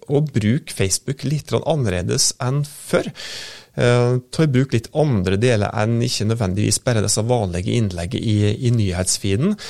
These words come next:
Det er for eksempel mye som skjer, eh, altså Facebook er jo ordentlig flinke til å legge til ny funksjonalitet, og en av de delene av Facebook som det har skjedd mye, og som det kommer til å skje mye i fremover,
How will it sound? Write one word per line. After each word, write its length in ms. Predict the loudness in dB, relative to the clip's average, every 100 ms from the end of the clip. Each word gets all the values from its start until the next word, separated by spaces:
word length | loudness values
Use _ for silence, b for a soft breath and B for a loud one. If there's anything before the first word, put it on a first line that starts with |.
| B B -6
Det 80 | -2
er 180 | -2 -2
for 140 | 0 0
eksempel 460 | 0 -2 -2 0
mye 260 | 0 0 0
som 240 | 0 0
skjer, 480 | 0 0 2 2 2
eh, 200 | 2 2
altså 260 | -2 -4 -4 -2
Facebook 420 | -2 0 -2 0
er 80 | 0
jo 140 | -2 -4 _
ordentlig 260 | -4 -2 -2
flinke 240 | -2 -2
til 80 | -2
å 80 | 0
legge 240 | 0 -2 -2
til 320 | 0 2 2
ny 160 | 2 0 0
funksjonalitet, 880 | -4 -4 -4 -2 0 2 0 0 -12 B B B B
og 460 | -2 2 2 0 -4 _ _ _ -4
en 120 | -2 0
av 100 | 2
de 120 | 2
delene 480 | 2 2 2 0 -2
av 80 | -2
Facebook 460 | 0 0 -2 -4 -2
som 220 | -2 0
det 140 | 0 -2
har 120 | -2
skjedd 500 | -2 0 -2 -2 0
mye, 360 | 0 0 0 0
og 100 | 0
som 160 | 0
det 160 | -2 -2
kommer 320 | -2 -2 -4
til 160 | -4 -4
å 40 |
skje 180 | 0 0 0
mye 360 | 0 -2 -4 -4
i 140 | -2 -2
fremover, 500 | -2 -2 0 2 0